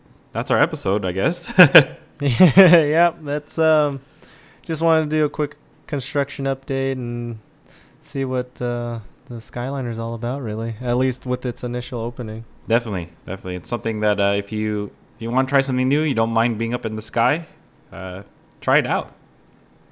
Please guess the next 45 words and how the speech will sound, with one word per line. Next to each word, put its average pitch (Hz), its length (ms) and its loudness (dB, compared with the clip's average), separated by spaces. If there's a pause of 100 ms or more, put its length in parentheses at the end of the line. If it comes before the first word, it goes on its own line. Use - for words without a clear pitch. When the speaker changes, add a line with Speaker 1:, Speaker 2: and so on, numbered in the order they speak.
(1300)
Speaker 1:
So, 120 240 2
uh, 117 220 2
anything 190 300 -4
you 180 80 -4
wanna 170 340 -2
say 170 220 -4
to 175 120 -4
our 160 260 2
listeners 175 340 -6
before 147 260 -4
we 151 80 -4
close, 180 200 -4
Nelson? 185 280 -10
Or 120 180 4
to 123 160 -6
close? 147 360 -4 (1400)
Speaker 2:
Uh, 170 280 2
yeah, 269 200 -2
so 160 240 -2
thanks, 208 260 -2
guys, 170 200 0
for 170 120 -6
joining 151 380 -2
us 147 140 -2
this - 280 -6
week. 185 340 -6 (140)
Um, 123 440 0
I 135 100 -2
know 135 220 2
it - 20 0
was 131 140 -2
a 127 140 0
pretty 135 280 -2
short 139 220 -2
and 131 100 -6
sweet 135 220 -4
episode, 135 580 -4
but, 117 340 -6
um, 117 240 -4
just 123 160 -8
wanted 127 260 -2
to 123 60 0
primarily 127 560 -2
focus 123 500 -6
on 120 320 -4